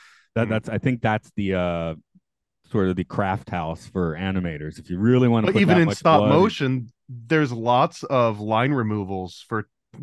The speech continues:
Speaker 2: taking away little strings and taking away, um, you know, like, little dowels or little green screen effects to, like, move stuff to make it float and whatnot.
Speaker 1: Right, right. But the, you know, the actual things you just, you can't, I mean, if they're digital, they, they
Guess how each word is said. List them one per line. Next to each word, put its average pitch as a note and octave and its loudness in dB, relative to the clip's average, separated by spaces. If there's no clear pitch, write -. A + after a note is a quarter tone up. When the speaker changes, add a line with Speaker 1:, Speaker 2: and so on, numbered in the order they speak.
Speaker 2:
taking C#3 0
away B2+ 2
little A2+ -4
strings C#3+ 0
and A2 -10
taking B2 -4
away, A#2 -2
um, A#2 -2
you C3 -4
know, A#2+ 0
like, G#2+ -2
little A#2 -2
dowels A#2 2
or A2 -2
little A2 -4
green B2 -2
screen A#2+ -4
effects A2 -2
to, - -10
like, A2 -6
move A#2+ 0
stuff A2+ -6
to A2 -8
make G#2+ -6
it - -14
float A#2 -4
and G#2 -10
whatnot. F#2+ -10
Speaker 1:
Right, A#2 2
right. G2+ -4
But G2 -6
the, A2+ -2
you A#2+ 0
know, G2+ 2
the G2 -2
actual G#2 -4
things G#2 -4
you E2+ -10
just, E2 -8
you F#2 -14
can't, F#2 -10
I G2 -6
mean, G2+ -2
if F2 -6
they're F2+ -4
digital, F2+ -2
they, E2 -4
they E2 -10